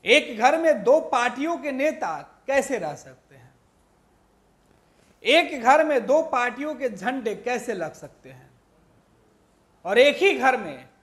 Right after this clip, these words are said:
दो पार्टियों के नेताओं के नारे कैसे सुनाई पड़ रहे हैं? घर के बच्चे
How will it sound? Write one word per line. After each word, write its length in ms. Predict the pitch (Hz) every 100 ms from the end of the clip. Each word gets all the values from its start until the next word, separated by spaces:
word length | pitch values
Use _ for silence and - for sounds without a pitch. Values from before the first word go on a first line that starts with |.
| _ _ _
दो 420 | 160 156 285 339
पार्टियों 800 | 339 - 254 262 - 262 294 294
के 360 | 294 277 269 254
नेताओं 680 | 226 226 220 240 294 285 262
के 200 | 233 202
नारे 600 | 196 220 226 196 147 143 _
कैसे 380 | 247 240 - 165
सुनाई 400 | - 170 156 160
पड़ 180 | - 135
रहे 180 | 135
हैं? 200 | 131 139 _ _ _ _ _ _ _ 160
घर 300 | 160 302 320
के 140 | 302
बच्चे 640 | 233 247 - - 185 185